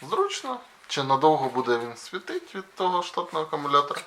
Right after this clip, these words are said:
Ну і ці штучки вже потім зарядить тут і так. Це вже не проблема, це вже відрегулює, тому той, хто його замовив. Так, як я ще раз повторюся,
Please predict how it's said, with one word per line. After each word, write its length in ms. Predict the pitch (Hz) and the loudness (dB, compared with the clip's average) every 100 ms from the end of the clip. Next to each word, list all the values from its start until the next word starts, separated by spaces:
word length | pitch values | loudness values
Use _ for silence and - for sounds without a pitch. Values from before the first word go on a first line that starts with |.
| - - - - - | -12 -12 -14 -10 2
Ну 140 | 427 | 4
і 60 | 330 | 4
ці 180 | - 180 | 2 -2
штучки 440 | - 170 165 139 | -2 -4 -2 0
вже 200 | 120 120 | 4 4
потім 300 | 113 107 104 | 2 -6 -6
зарядить 460 | 98 104 104 139 143 | -4 -2 -2 -6 -12
тут 180 | - - | -20 -20
і 160 | - - | -20 -20
так. 100 | - - - - - - - - - | -20 -20 -20 -20 -20 -18 -16 -18 -20
Це 120 | - 156 | 2 4
вже 200 | 123 113 | 6 4
не 140 | 107 | 2
проблема, 460 | - 95 90 90 92 | -2 -2 -2 -6 -4
це 140 | 117 | -2
вже 180 | 104 101 | 0 -2
відрегулює, 680 | 98 104 104 123 196 247 120 | -2 -4 -4 -6 -6 -2 -2
тому 360 | 117 113 107 - - | -2 -4 -6 -14 -12
той, 140 | - 113 | -10 -8
хто 180 | - | -6
його 120 | 101 98 | -6 -6
замовив. 300 | 98 98 98 - - - - | -6 -8 -8 -12 -14 -16 4
Так, 320 | - 117 - | 10 10 10
як 200 | 165 165 | 4 4
я 80 | 139 | 2
ще 200 | - 151 | 6 10
раз 180 | 120 113 | 10 6
повторюся, 680 | - 120 - 123 110 - | 0 -2 2 2 2 -2